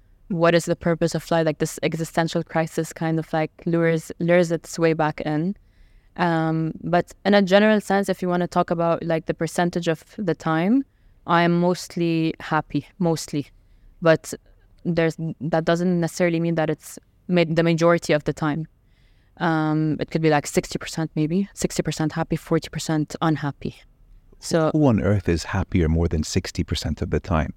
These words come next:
Speaker 1: I don't know.
Speaker 2: If, if I get sixty percent, I, I, I, I'm happy with,
Speaker 1: Yeah.
Speaker 2: with that result.
Speaker 1: I know. No, I mean, happy, that's my goal in life.
Speaker 2: Sixty percent?
Speaker 1: Yeah,
Speaker 2: Seventy,
Speaker 1: yeah.
Speaker 2: I feel like, is unattainable.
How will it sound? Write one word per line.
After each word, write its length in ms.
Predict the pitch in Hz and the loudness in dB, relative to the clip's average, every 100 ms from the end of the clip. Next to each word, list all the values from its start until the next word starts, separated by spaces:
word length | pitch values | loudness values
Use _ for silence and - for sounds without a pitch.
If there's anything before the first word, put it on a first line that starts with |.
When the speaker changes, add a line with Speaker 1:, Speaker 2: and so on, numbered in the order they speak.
| _ | _
Speaker 1:
I 100 | - | -2
don't 160 | 175 175 | 0 0
know. 200 | 185 240 | 2 2
Speaker 2:
If, 100 | - - | 2 -2
if 120 | 107 | -2
I 140 | 117 | -2
get 180 | 156 120 | 0 -2
sixty 360 | - 127 - 95 | -2 -6 -4 -6
percent, 440 | 95 - 123 120 - | -6 -2 0 0 0
I, 460 | 95 - 87 90 - _ _ _ - | -2 0 0 -2 -6 _ _ _ -12
I, 80 | |
I, 60 | 85 - _ - _ _ _ _ _ _ _ _ _ _ _ - | -12 -12 _ -20 _ _ _ _ _ _ _ _ _ _ _ -4
I'm 140 | 104 | 0
happy 480 | 107 147 - 98 90 101 | 2 2 0 -2 0 2
with, 160 | 95 | 2
Speaker 1:
Yeah. 100 | 92 | 2
Speaker 2:
with 180 | 92 92 | -2 0
that 200 | 87 - | 0 2
result. 500 | 92 90 87 92 - - | 0 -2 -4 -6 -8 -4
Speaker 1:
I 120 | 160 | 0
know. 240 | 175 170 | 0 0
No, 200 | 165 180 | 0 0
I 80 | 175 | 0
mean, 200 | 170 175 | 0 0
happy, 460 | 160 170 - 262 330 - - | -2 -6 -2 0 -2 -4 0
that's 260 | 165 - | 2 2
my 140 | 175 156 | 0 0
goal 300 | 151 160 151 | -2 -2 -2
in 300 | 151 - - | -8 -20 -18
life. 180 | 143 143 | -14 -4
Speaker 2:
Sixty 380 | - 135 - | -2 -2 -2
percent? 460 | 107 - - 120 - | -2 -2 0 2 0
Speaker 1:
Yeah, 60 | - | 2
Speaker 2:
Seventy, 400 | 123 156 156 120 | 2 4 0 0
Speaker 1:
yeah. 80 | 98 | 0
Speaker 2:
I 60 | |
feel 180 | - 135 | 0 0
like, 180 | 110 - | 0 -2
is 100 | - | -2
unattainable. 760 | 120 104 - 147 127 76 76 | 0 0 2 4 4 2 -2